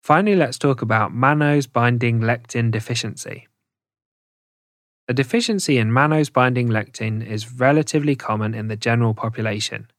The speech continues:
A deficiency leads to inhibition of the alternative pathway of the complement system. In otherwise healthy individuals,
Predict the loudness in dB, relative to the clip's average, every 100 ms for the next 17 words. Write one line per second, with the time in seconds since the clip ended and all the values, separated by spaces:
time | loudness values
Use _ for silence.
0 | _ _ _ _ _ _ _ -4 0 2
1 | 2 0 0 2 4 6 4 2 -4 -4
2 | -4 0 2 2 2 2 0 0 -2 -4
3 | -6 -6 -6 -8 -2 2 2 0 -2 0
4 | 0 0 0 -4 -4 -8 -8 -6 0 0
5 | 0 -4 -4 -6 -6 -8 -16 -20 _ _
6 | _ _ _ _ _ _ _ -4 0 2
7 | 4 4 2 2 2 2 0 2 2 0
8 | 0 -2 -4